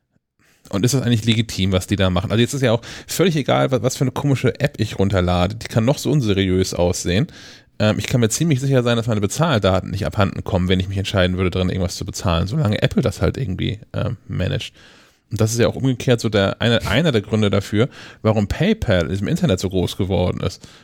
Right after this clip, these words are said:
Weil du hast halt einen, einen Dienstanbieter, und das ist okay, die, gut, PayPal hat auch so ein paar Sachen, die merkwürdig sind, aber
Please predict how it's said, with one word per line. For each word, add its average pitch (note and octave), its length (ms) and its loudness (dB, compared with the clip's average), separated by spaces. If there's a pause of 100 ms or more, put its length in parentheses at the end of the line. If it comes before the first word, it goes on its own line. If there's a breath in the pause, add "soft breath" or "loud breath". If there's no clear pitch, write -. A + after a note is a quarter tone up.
Weil A2 120 0
du A2+ 40 6
hast A2 140 0
halt - 140 0
einen, B2 420 0
einen A#2 400 0
Dienstanbieter, C#3+ 640 0
und C3 80 2
das A2 140 0
ist G#2 40 -2
okay, - 560 -4 (400)
die, A2+ 140 -2 (420)
gut, F#2 140 -4
PayPal G#2 280 0
hat F#2 120 0
auch A2+ 180 2
so - 80 -2
ein A2 60 0
paar A#2 160 0
Sachen, A#2 160 0
die A2 80 2
merkwürdig A2 460 0
sind, - 380 -2
aber D3+ 160 2